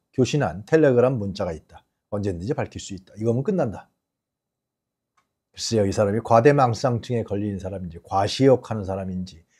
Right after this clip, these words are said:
뭐가 이렇게 더 뒤틀렸는지 하여튼 검찰에서 수사하면 두고 봐라. 이렇게 으름장을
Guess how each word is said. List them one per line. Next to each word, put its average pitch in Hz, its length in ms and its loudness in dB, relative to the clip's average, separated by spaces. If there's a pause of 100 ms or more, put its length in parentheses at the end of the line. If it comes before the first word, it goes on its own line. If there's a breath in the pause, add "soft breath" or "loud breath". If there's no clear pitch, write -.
(160)
뭐가 110 360 6
이렇게 180 300 6
더 135 140 -6
뒤틀렸는지 107 1200 -2 (1700)
하여튼 175 160 6
검찰에서 170 540 10
수사하면 156 540 4
두고 131 160 -2
봐라. 82 320 0
이렇게 123 400 -4 (140)
으름장을 139 680 6